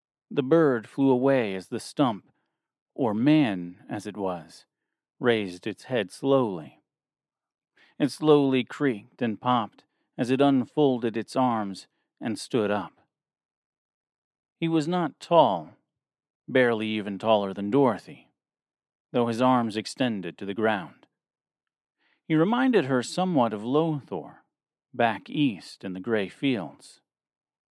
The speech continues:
He had long, wiry hair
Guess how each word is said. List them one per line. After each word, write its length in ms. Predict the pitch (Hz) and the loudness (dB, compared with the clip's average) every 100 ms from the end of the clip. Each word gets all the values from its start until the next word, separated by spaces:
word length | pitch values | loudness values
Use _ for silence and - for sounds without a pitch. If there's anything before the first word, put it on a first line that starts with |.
| _ _ _ _ - | _ _ _ _ -2
He 120 | 156 | 0
had 180 | 156 143 | 2 0
long, 520 | 151 165 170 175 156 | 0 0 -2 -2 0
wiry 460 | 151 143 135 127 | 0 2 0 -2
hair 540 | 107 131 117 90 - | -4 -4 -4 -6 -14